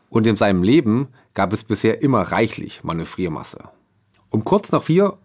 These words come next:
schaue ich im Wellnessbereich, während ich meine Tochter beim Rutschen in den Pool überwache, auf mein Handy. Nichts. Verzögerung bei der Verkündung des Strafmaßes. In England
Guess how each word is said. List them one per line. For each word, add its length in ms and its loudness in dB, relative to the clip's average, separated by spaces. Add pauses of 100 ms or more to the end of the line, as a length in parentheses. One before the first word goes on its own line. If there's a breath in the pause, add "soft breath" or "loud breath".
(100)
schaue 360 4
ich 140 0
im 100 2
Wellnessbereich, 760 2 (360 soft breath)
während 280 2
ich 100 -2
meine 200 0
Tochter 280 -2
beim 140 2
Rutschen 340 0
in 80 2
den 100 2
Pool 200 2
überwache, 580 0 (300 soft breath)
auf 180 -4
mein 100 2
Handy. 380 -2 (880)
Nichts. 460 -6 (640 loud breath)
Verzögerung 840 2
bei 140 4
der 80 2
Verkündung 460 2
des 100 -2
Strafmaßes. 760 -6 (1000 soft breath)
In 160 -2
England 480 2